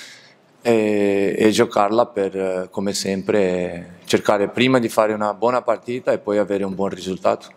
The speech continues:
Poi vedremo, vedremo per le prossime.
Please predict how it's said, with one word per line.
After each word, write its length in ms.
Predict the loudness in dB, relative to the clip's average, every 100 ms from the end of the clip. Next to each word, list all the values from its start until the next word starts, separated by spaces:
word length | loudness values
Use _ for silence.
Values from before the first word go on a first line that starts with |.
| _
Poi 180 | 2 2
vedremo, 760 | 2 -2 0 0 0 -2 -2 -8 -20 -20 _ -20 -20 -20 -20 -20 -8
vedremo 360 | 0 2 2 0
per 140 | 2
le 100 | 2
prossime. 420 | 2 -2 -2 -10